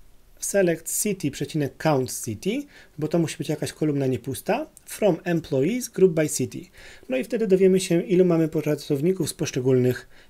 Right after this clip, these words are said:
miast. Poprosimy. Się da zrobić. Zresztą to jest fragment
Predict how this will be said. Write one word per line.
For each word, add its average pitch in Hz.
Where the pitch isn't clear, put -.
miast. 107
Poprosimy. 131
Się 147
da 120
zrobić. 98
Zresztą 160
to 160
jest -
fragment 156